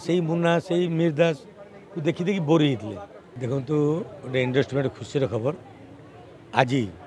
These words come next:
ମହାପ୍ରଭୁ ଜଗନ୍ନାଥଙ୍କର ରତ୍ନ ଭଣ୍ଡାର ଖୋଲା ହେଉଛି ଏବଂ ଆଜି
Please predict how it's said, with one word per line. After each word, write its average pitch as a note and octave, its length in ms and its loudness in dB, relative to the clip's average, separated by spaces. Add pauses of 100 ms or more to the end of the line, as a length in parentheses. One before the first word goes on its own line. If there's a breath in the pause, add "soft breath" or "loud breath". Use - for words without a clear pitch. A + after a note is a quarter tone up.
(640)
ମହାପ୍ରଭୁ B2+ 560 0
ଜଗନ୍ନାଥଙ୍କର B2+ 500 -2 (540)
ରତ୍ନ C3+ 400 -4
ଭଣ୍ଡାର B2+ 320 2
ଖୋଲା A#2+ 240 0
ହେଉଛି - 220 -8 (1080)
ଏବଂ A#2+ 100 -8 (220)
ଆଜି C3 200 0